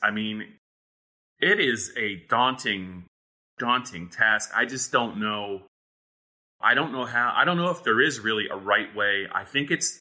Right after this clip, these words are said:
if you're James, maybe you just try and make it the safest way possible. He's always been a guy since he's been here, Greg, that he's, he's leaned, he, he's, he's real big on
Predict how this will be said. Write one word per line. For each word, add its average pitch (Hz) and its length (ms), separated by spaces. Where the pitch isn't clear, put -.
if 95 120
you're 104 140
James, 110 460
maybe 110 260
you 110 160
just 104 260
try 110 260
and 104 120
make 113 200
it 107 140
the - 60
safest 113 560
way 104 380
possible. 127 580
He's 123 260
always 123 360
been 117 160
a 113 60
guy 107 340
since 107 240
he's 95 140
been 110 200
here, 110 160
Greg, 95 400
that 107 140
he's, 104 120
he's 117 280
leaned, 131 420
he, 131 220
he's, 139 340
he's 123 220
real 151 280
big 147 320
on 110 460